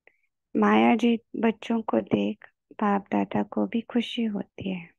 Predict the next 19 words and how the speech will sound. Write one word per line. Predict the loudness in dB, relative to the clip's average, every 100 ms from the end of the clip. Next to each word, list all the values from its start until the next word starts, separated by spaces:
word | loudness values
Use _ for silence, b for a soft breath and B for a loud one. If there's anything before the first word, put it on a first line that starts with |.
| _ _ _ _ _ _ _ _ _ _ _ B B B _
जो | -2 2
बार | 4 4 4
बार | 4 2
चढ़ते | 0 -4 -4 -2 0 0 -4 _ _ -4
गिरते | -2 -2 0 2
रहते | 4 2 0 -2
हैं | -2 -2 -6 _ _ 0
रहते, | 0 0 -2 -2
तो | -2 -2
बाप | 0 0 -2 0
भी | 0
देख | 2 0 -2 -8 B B B B -2
रहम | 0 2 2 2
दिल | 4 2 2 _ _ _ _ 0
होने | 2 2 2
कारण | -2 -6 -6 -10 -12 _ _
विशेष | -4 -4 -2 0 0 -2 -10 _ _ _ _ _ _ -2
उन | 0 2
आत्माओं | 0 -2 -2 2 2 2